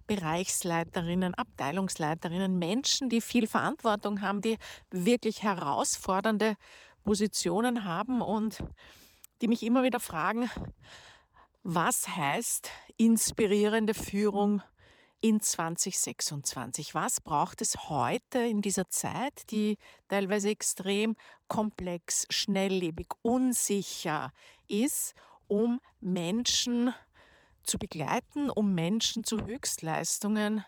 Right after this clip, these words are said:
zu motivieren, sie zu begleiten, sie zu stärken, sie zu ermutigen, wirklich auch da in ihre Kraft zu gehen? Und ich möchte heute ein paar Sachen teilen, das, das sind wirklich Basics, aber ohne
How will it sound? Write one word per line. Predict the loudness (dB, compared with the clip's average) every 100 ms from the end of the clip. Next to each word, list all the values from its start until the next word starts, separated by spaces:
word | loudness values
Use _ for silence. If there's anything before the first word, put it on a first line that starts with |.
| _
zu | -6 -2 0 0 0
motivieren, | 0 2 0 -2 -2 2 4 4 2 -2 -10 -20 -16 -6
sie | -2 -2
zu | -2
begleiten, | -4 -4 -4 -2 -4 -2 0 2 2
sie | 0 0 2 2 2 0
zu | -4 -6
stärken, | -4 -2 0 -2 -2 0 0
sie | 0 0 0 0
zu | 0 0
ermutigen, | 2 2 2 0 -2 -2 0 -2 -6 -20 -10
wirklich | -2 0 0 2
auch | 0 0
da | -2 0
in |
ihre | 0 -2
Kraft | -2 -6 -6
zu | -10
gehen? | -8 -10 -10 _ _ _ _ _ _ -20 -8 -2
Und | 0
ich | 2
möchte | 2 2 0
heute | 2
ein | 2
paar | 2
Sachen | 2 0 -2 -4
teilen, | -2 -2
das, | -2 -2 -6 -14 -14 -4
das | 0
sind | 2 2
wirklich | 0 -2 -6 -18 _ 0
Basics, | 2 4 2 2 2 0 -2 -2
aber | -2 -2 -2 2
ohne | 4 4 2 -2